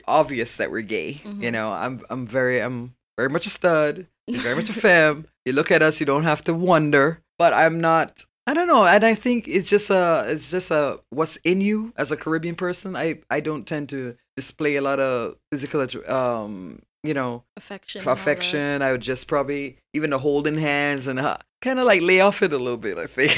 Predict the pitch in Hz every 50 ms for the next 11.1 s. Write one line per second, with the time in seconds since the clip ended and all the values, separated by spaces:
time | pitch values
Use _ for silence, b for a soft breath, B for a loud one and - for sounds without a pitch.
0 | - - 247 233 - - - 269 220 208 - 277 285 269 - - - - - -
1 | 196 233 302 339 233 180 180 180 - 247 254 185 175 208 208 208 202 151 120 185
2 | 196 202 208 208 180 196 214 220 208 175 151 143 147 151 160 180 165 151 151 185
3 | 165 151 139 147 143 - 143 151 170 170 120 151 180 170 - - 170 - - 180
4 | 165 175 185 175 135 117 113 - _ _ _ - 143 165 160 - 156 151 139 143
5 | 147 147 143 139 139 147 147 156 156 160 160 135 127 110 92 - 82 127 131 107
6 | - - 170 170 - - 156 147 120 107 135 143 147 143 147 143 143 - 156 143
7 | 123 - - _ _ _ - 151 139 101 - _ _ _ - 151 147 - - 160
8 | 165 165 - - 151 147 143 165 165 175 185 185 147 113 101 113 113 113 113 113
9 | 120 131 135 135 139 147 160 156 151 107 113 143 147 143 139 135 139 139 147 160
10 | 165 160 156 - 151 131 - - 143 131 123 117 120 123 117 110 _ - - -
11 | -